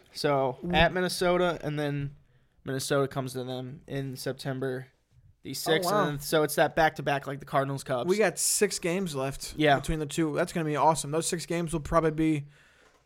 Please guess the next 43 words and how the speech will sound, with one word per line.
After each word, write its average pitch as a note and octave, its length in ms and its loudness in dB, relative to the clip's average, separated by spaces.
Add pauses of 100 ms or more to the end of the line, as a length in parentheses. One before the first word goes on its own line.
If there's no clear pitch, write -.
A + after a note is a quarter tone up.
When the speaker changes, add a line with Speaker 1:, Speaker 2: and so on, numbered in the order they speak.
(140)
Speaker 2:
some D#3 220 -6
good D#3 180 0
games D3 260 0
to C#3+ 80 -2
watch. C3+ 440 -4 (260)
Speaker 1:
And D#3+ 120 -8
they D3+ 80 -4
got D3 160 0
Detroit, C#3 500 -2
or D3 140 -2
not C3+ 240 -8
Detroit, B2 420 -12
um, C3 300 -4
Tampa C#3+ 280 -4
Bay C3 200 -2
coming B2+ 220 -10
up, - 120 -12
too. C3 240 -8 (640)
Speaker 2:
So - 120 -6
that's, E3 200 -4 (200)
is D3+ 100 -8
that D3+ 100 0
for D#3+ 120 -2
the C#3 340 -2 (500)
Indians F3+ 340 0
or E3 80 0
the C#3+ 300 -2
Speaker 1:
Yeah, F3 180 4
the C#3+ 120 0
Indians. C#3 460 -6 (520)
Speaker 2:
They - 80 -6
have A3 100 0
a F#3 40 -8
tough G3 160 -4
schedule. G3 300 2
I - 20 2
see D#3 140 0
Washington D#3+ 440 2
on D3 80 -4
that C#3+ 140 -4
schedule, D3+ 260 -2
too. D#3+ 280 2
And B2+ 180 -2